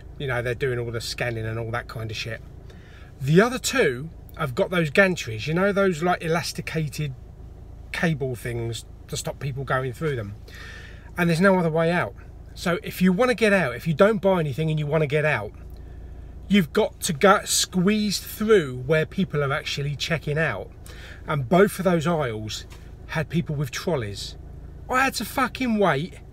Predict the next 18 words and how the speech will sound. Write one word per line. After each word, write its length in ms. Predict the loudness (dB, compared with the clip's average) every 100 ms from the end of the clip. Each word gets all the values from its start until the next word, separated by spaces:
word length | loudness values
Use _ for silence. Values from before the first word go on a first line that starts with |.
| -18 -8 -2
until 360 | 0 0 -2
people 460 | -2 -2 -4 -2 0
had 180 | 0 -2
finished 440 | -2 0 -2 -4
scanning 500 | -4 2 4 4 4
their 160 | 4 2
stuff 400 | 2 2 2 -6
and 160 | -8 0
paying 340 | 2 4 2
for 220 | -2 -4
it 100 | -4 -8 -16 -16 -16 -2
before 400 | -2 0 2 4
I 80 | 2
could 160 | 0
get 160 | -4 -2
out 200 | -4 -6
the 80 | -4
shop. 380 | -2 -4 -4